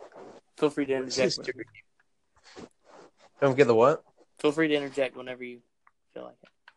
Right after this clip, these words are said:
Speaker 2: Oh.
Speaker 1: Um, but Ford had one fatal flaw, and that was he did not want to innovate any more past the Model T. <coughs>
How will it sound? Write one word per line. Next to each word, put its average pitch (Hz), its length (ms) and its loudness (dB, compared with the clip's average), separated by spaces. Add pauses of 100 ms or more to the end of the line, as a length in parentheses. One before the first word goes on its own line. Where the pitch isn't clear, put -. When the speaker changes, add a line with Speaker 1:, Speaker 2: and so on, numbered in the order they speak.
(280)
Speaker 2:
Oh. 110 200 2 (800)
Speaker 1:
Um, 135 380 -2 (1700)
but 156 280 -4
Ford 160 240 -8
had 151 180 -6
one 143 180 -8
fatal 139 260 -8 (100)
flaw, 135 480 -8
and 127 160 -18
that 123 160 -16
was 127 260 -14
he 160 100 -4
did 143 140 -8
not 139 160 0
want 143 140 0
to - 60 -8
innovate 135 400 -2
any 131 200 -14 (160)
more 127 160 -10 (100)
past - 360 -2 (360)
the 127 80 -6
Model 123 340 -6
T. 156 420 -6 (1900)
<coughs> - 120 0